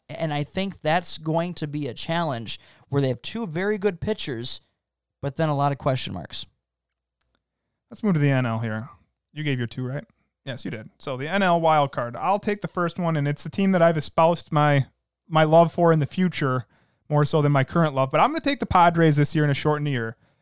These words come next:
Speaker 2: I think that San Diego has enough talent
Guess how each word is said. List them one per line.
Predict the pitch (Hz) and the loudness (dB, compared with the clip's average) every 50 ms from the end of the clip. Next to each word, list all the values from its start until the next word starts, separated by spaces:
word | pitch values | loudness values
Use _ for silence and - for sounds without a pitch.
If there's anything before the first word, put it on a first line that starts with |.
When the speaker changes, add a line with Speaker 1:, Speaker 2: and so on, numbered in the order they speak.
| _ _ _ _ - | _ _ _ _ -4
Speaker 2:
I | - 190 | -2 -2
think | 220 214 214 220 | 0 0 -2 0
that | 220 214 190 | 0 0 -2
San | - - 170 165 208 233 | -2 -2 -2 0 0 0
Diego | 262 247 240 233 233 226 233 233 233 240 233 - _ | 0 2 2 2 2 2 2 4 4 2 0 -2 _
has | _ - - 139 151 185 220 240 240 | _ -6 -2 2 2 2 2 2 0
enough | 269 240 247 262 - | -2 -2 -2 -2 -2
talent | - 214 180 175 170 196 214 - | -2 -2 0 0 0 -2 -4 -6